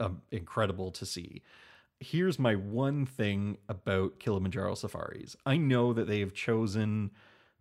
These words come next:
um, to, to power those trucks with propane, liquid propane, which is better environmentally than gasoline. But it's not,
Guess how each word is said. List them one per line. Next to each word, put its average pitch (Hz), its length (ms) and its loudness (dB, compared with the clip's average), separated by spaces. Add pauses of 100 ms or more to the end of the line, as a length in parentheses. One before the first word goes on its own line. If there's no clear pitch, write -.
um, 95 600 0
to, - 140 -6 (520)
to - 100 -4
power 120 400 4
those 107 600 2
trucks - 480 -2 (160)
with 107 340 0
propane, 95 640 -2
liquid 113 360 0
propane, - 560 -8 (320)
which 123 180 2
is 139 100 6
better 139 720 4 (260)
environmentally 98 960 2
than 101 140 0
gasoline. 85 680 -8 (1000)
But 107 140 4
it's - 160 -8 (160)
not, 127 460 2